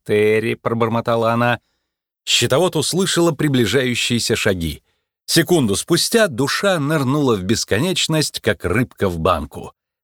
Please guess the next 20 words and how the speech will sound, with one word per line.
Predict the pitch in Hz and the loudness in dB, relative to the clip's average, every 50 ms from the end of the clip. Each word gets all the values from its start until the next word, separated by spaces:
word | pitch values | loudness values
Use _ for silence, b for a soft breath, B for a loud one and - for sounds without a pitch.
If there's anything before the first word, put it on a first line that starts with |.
| _ _ _ | _ _ _
«Попался!» — | - 185 214 - 262 269 262 262 247 214 170 - - 160 143 127 107 80 | -2 0 2 2 2 4 4 2 2 0 -2 -2 0 0 2 2 0 0
завопила | 76 85 104 110 104 87 - 104 90 85 80 - | -2 -2 0 0 0 0 -2 -4 -4 -4 -2 -2
Терри, | 175 190 170 160 151 | -2 -2 0 -2 -2
срываясь | - - 104 98 101 104 98 90 - | -4 -2 0 0 2 0 0 -2 -2
с | - | -2
места. | 101 95 82 - - - - - - _ _ _ _ _ _ _ _ | -2 -2 -2 -2 -6 -8 -12 -16 -18 _ _ _ _ _ _ _ _
«Думал, | - 90 131 147 156 151 139 | -4 0 0 2 2 2 0
что | 120 - - 123 | 0 -2 -2 0
можешь | 135 160 156 156 135 - | 0 2 0 0 -2 0
надуть | 123 120 117 147 185 180 | 0 0 0 0 0 -2
вселенную? | - - - 127 131 180 226 240 226 208 180 156 127 101 82 - _ _ _ _ | -2 -2 0 2 2 2 2 2 2 2 2 2 2 0 -2 -6 _ _ _ _
Ошибаешься! | 90 90 - 117 160 214 214 170 - - - 117 104 - - _ _ _ _ _ _ _ | -6 -4 0 2 2 2 2 0 0 -2 -2 -2 -2 -4 -6 _ _ _ _ _ _ _
Я | - 82 104 135 147 127 | -8 -2 0 0 0 0
щитовод, | - - - 139 - 135 131 175 220 202 - - - _ _ _ _ _ _ | 0 -2 -2 0 0 0 2 2 2 0 0 -2 -12 _ _ _ _ _ _
и | - 104 | -8 -4
я | 117 156 208 202 | 0 2 2 2
здесь | 165 117 131 202 190 135 | 0 0 0 -2 -2 0
для | 127 160 180 | -2 -4 0
того, | - 196 214 226 208 | 0 2 2 2 0
чтобы... | - - 208 202 208 170 | 0 0 2 2 2 0